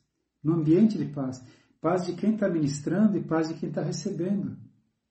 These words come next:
para os que exercitam a paz." Né? Então, é, esse é o ambiente do Senhor. A paz do Senhor reina num lar onde Jesus é o Senhor.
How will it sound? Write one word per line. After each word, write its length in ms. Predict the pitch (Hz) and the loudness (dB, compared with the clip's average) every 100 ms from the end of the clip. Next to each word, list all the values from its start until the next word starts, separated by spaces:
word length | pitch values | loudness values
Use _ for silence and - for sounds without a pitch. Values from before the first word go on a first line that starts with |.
| _ _ _ _ _ | _ _ _ _ _
para 180 | - 139 | -4 0
os 120 | 139 | 0
que 80 | - | 0
exercitam 580 | 143 156 - 151 135 160 | 2 2 0 -2 -2 -4
a 40 | - | -6
paz." 460 | 170 151 - - - _ _ _ _ _ _ - | -6 -6 -8 -14 -20 _ _ _ _ _ _ -4
Né? 240 | 139 151 - - - - | -2 -2 -6 -14 -20 -2
Então, 560 | 127 - 185 196 - - - - _ | -2 0 0 0 -4 -10 -20 -20 _
é, 440 | 135 131 143 151 - | -4 -2 -2 -4 -2
esse 340 | 156 185 - 202 | 2 2 2 -2
é 40 | |
o 100 | 196 | -2
ambiente 500 | 170 156 175 214 180 | -2 0 0 0 -2
do 80 | 139 | -6
Senhor. 400 | - 139 131 127 - - _ _ _ | -4 -2 0 -2 -8 -20 _ _ _
A 100 | 139 | -6
paz 360 | - 170 196 185 | -2 0 2 0
do 80 | |
Senhor 300 | 151 156 190 156 | -4 -4 -2 -2
reina 360 | 156 226 220 | 2 4 4
num 240 | 160 156 143 | 4 2 4
lar 500 | 156 - - - - _ _ _ _ | 2 0 -6 -10 -18 _ _ _ _
onde 240 | 151 156 143 | -2 0 0
Jesus 440 | 151 139 175 214 | 0 0 2 2
é 60 | 160 | 2
o 80 | 120 | -2
Senhor. 500 | - 127 127 120 | -2 -2 -2 -4